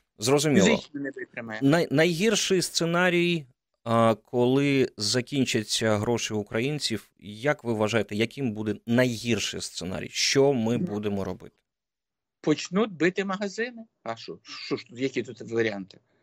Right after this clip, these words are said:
Speaker 2: Ну,
Speaker 1: Я-
Speaker 2: людям їсти треба буде.
Speaker 1: Ну, як в Латинській Америці.
Speaker 2: Ну, да, як в Італії на пів-, півдні.
Speaker 1: Мгм.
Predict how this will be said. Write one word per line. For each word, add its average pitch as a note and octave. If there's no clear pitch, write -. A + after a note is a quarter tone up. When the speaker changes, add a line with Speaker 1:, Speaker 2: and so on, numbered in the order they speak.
Speaker 2:
Ну, G#3
Speaker 1:
Я- E4
Speaker 2:
людям C#4
їсти C4
треба C3
буде. G#2
Speaker 1:
Ну, A#2+
як D#3
в -
Латинській C#3+
Америці. -
Speaker 2:
Ну, D3
да, D3
як C3+
в -
Італії F#3
на A3
пів-, F#3
півдні. E3+
Speaker 1:
Мгм. G#2